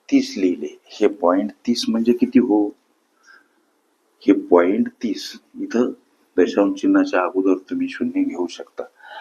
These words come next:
आता पॉइंट तीस म्हणजे हे किती मिनिटं बाबा?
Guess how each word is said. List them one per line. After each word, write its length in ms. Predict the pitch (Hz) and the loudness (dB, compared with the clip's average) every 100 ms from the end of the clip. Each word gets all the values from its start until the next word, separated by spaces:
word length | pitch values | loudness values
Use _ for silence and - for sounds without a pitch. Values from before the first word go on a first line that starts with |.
| - - | -16 -8
आता 160 | - - | -6 -4
पॉइंट 420 | 80 87 110 127 - - | 0 4 4 4 2 0
तीस 200 | 269 - - | 0 0 -4
म्हणजे 360 | 104 - 107 82 101 - _ _ _ _ - - _ - | -10 -6 -6 -4 -6 -10 _ _ _ _ -20 -20 _ 2
हे 280 | 110 87 90 - | 6 6 6 0
किती 200 | - 156 | -4 2
मिनिटं 360 | 147 120 113 95 | 4 4 2 0
बाबा? 640 | 82 82 82 85 - - | 0 0 -2 -6 -12 -20